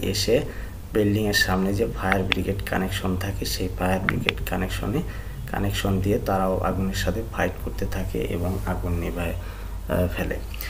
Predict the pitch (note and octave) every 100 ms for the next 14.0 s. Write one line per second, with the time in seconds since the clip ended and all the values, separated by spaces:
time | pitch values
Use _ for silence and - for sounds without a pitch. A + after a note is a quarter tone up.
0 | - - - - D#3 D3+ E3 C#3+ D3 -
1 | D#3 C3 A2 - - - A#2+ B2+ A2 D3+
2 | - A#2+ - C3+ C3 B2+ - B2+ - A#2
3 | - A2 G#2 A2 A2 - G2 - G2+ G#2+
4 | G2+ G2 - F#2+ F2+ G2 F#2 F#2 F#2+ F#2+
5 | F#2 - G2 F#2 F#2+ F#2+ - A2+ - -
6 | G2 F2+ F2+ F#2 G2 G2 F#2 F2+ - F#2+
7 | F2+ G2 G2+ - B2 - - - - B2
8 | B2+ C#3+ A#2+ A#2+ B2 C3+ C3+ D3 C3+ A#2+
9 | B2 F#2+ G2+ G#2 G#2+ G#2+ B2 - G2+ G2
10 | F#2+ F#2+ F#2+ G2 G2+ - - G2+ G2 A#2
11 | G2+ F#2 F#2 F#2 G2+ F#2+ G2+ F#2 F#2 F#2+
12 | - F#2+ F2+ - F#2+ - G#2 F#2+ A#2+ D3
13 | - - - - F#2+ F#2+ F#2 F2+ -